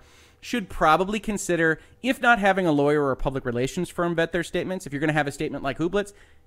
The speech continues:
have your parents look at it. Have family and friends look at it. Have somebody else who isn't invested in your decision-making, who isn't invested maybe even in the game space,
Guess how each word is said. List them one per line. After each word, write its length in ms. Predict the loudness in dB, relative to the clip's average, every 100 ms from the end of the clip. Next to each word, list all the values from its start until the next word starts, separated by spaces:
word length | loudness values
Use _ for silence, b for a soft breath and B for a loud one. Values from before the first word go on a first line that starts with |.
| -4
have 140 | -2
your 80 | -2
parents 360 | -2 -2 -2 -6
look 140 | -6
at 160 | -8 -10
it. 80 | -18 b b
Have 200 | 2 4
family 300 | 0 0 -2
and 100 | -4
friends 300 | -2 -4 -4
look 140 | -6
at 120 | -6 -10
it. 80 |
Have 200 | -2 -2
somebody 460 | 2 2 4 0 0
else 440 | 0 0 -6 -12 b b -4
who 160 | -2
isn't 340 | 0 0 0 0
invested 480 | 0 2 2 0 -2
in 120 | 0
your 120 | 0
decision-making, 840 | -2 -4 -4 -2 -4 -6 -10 -12 0
who 120 | 2
isn't 180 | 2 0
invested 400 | 2 0 0 -2
maybe 200 | -2 -2
even 200 | -4 0
in 80 | 2
the 80 | 0
game 320 | -2 0 -2
space, 440 | -2 -8 -8 -12